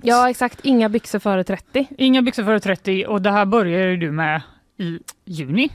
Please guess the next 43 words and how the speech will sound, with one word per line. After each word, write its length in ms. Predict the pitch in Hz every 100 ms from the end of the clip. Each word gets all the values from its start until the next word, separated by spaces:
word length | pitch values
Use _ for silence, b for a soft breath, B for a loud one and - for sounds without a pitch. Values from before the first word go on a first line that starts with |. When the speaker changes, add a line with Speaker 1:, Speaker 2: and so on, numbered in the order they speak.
| -
Speaker 1:
Ja, 280 | 285 285 320
jag 160 | 311
började 200 | 302 269
med 140 | 247 220
det 40 |
typ 160 | 202 -
första 440 | 226 - - 190
juni, 380 | 190 180 185 240
så 120 | 240
att, 200 | 220 -
eh, 680 | 220 214 208 208 202 202 -
om 80 | 226
man 140 | 220
ska 180 | - 220
liksom 300 | 214 214 208
överslagsräkna 1040 | 240 208 185 - 180 175 190 175 165 254 254
så 100 | 226
tror 160 | 226
jag 100 | 196
det 60 | 190
är 80 | 175
typ 240 | 175 -
fjorton 640 | - 254 226 - 220 226
veckor 380 | 240 - - 269
utan 280 | 269 247 233
byxor. 320 | 247 - 233
Speaker 2:
Men 100 | - -
hur 340 | 262 262 247
har 120 | 233
det 80 | 220
varit? 500 | 220 208 170 202 -
Det 60 | 214
har 80 | 208
ju 120 | 202
regnat 360 | 226 180 226
hela 180 | 240 170
sommaren. 420 | 180 139 196 - -
Speaker 1:
Det 80 | 359
har 60 |
varit 120 | 359
så 360 | - - 226 196 -
enkelt. 560 | 165 156 370 - - _ -
Speaker 2:
Va? 420 | 170 151 208